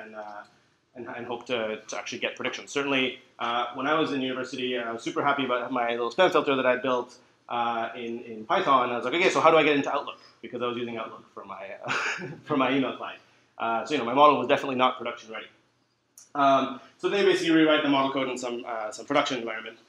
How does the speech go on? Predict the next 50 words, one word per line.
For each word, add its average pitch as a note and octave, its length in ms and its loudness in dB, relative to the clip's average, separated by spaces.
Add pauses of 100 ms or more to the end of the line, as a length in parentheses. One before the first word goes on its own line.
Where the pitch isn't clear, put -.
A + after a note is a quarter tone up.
(380)
Um, A#2+ 500 -2 (340)
and C3+ 120 -2
the, C3 140 -2
the, C3 300 -2
the C#3+ 60 -6
biggest B3 260 2
pain E3 160 2
point D#3 180 2
is C#3 60 2
that C#3+ 80 2
none A3 140 8
of A#3 80 8
what G3 120 6
you've D3+ 120 0
done G3 200 4
here C3 220 2
is B2+ 120 -2
reusable E3+ 520 -2 (400)
for C#3 120 -8
your C3 140 -2
next C#3 220 2
machine C#3 240 -2
learning A2+ 240 -4
project. - 440 -6 (280)
So D3 80 -2
this F#3 120 4
is, F#3+ 180 -4
these F3+ 180 4
are G3+ 80 10
the E3+ 80 6
problems D#3 320 10
that C#3 80 2
we C3+ 60 2
were C3 100 2
trying B2 180 -4
to A#2 80 -8
solve. - 240 -10
So B2+ 400 -4 (300)
Datacratic, F3 580 4
we C#3+ 100 -2
built E3 360 -2
M D#3 100 -2
L D#3+ 100 -2
D D3 120 -2
B C3 360 0 (220)
to C#3 60 -10
be D#3 180 0
an D3 80 4
end-to-end E3+ 400 2
solution D3 500 -2